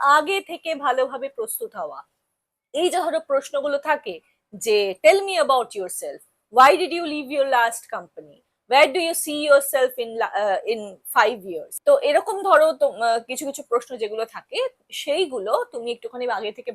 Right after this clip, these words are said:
ভালো করে প্রস্তুতি নেবে, সেগুলো লিখে বারবার করে বলে তুমি যদি প্র্যাকটিস করে নাও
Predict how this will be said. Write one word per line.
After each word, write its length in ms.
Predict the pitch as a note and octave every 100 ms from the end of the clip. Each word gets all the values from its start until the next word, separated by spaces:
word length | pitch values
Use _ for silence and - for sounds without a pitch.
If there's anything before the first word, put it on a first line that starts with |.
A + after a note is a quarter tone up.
| G3
ভালো 320 | G3 A#3 C#4+ E4
করে 120 | B3 B3+
প্রস্তুতি 360 | F#3 - A#3+ A#3 F3+
নেবে, 200 | D3 C#3 _ _ _
সেগুলো 240 | B3+ B3+ B3 A#3
লিখে 400 | A#3+ - C#4+ C#4 C#4 C#4 _ -
বারবার 320 | A#3 A3 C#4 C#4
করে 120 | C#4+ C#4 A3
বলে 340 | A3 A3 A#3 B3 B3 B3+ _
তুমি 120 | - A#3
যদি 100 | A3 A#3
প্র্যাকটিস 340 | F#3 - F3+ -
করে 140 | G3+ G3
নাও 140 | A3